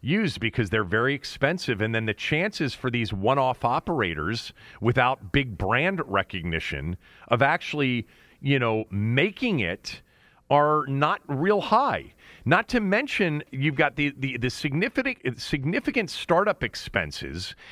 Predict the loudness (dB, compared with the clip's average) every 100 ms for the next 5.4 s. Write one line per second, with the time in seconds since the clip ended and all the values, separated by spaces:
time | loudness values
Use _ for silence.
0 | -20 0 2 4 2 4 2 2 0 2
1 | 2 2 0 2 2 0 0 0 2 2
2 | 0 -4 -2 0 0 -2 -6 -2 0 0
3 | -2 -2 0 0 0 0 0 0 0 -2
4 | -8 0 0 0 -4 -4 0 2 0 2
5 | 2 4 2 0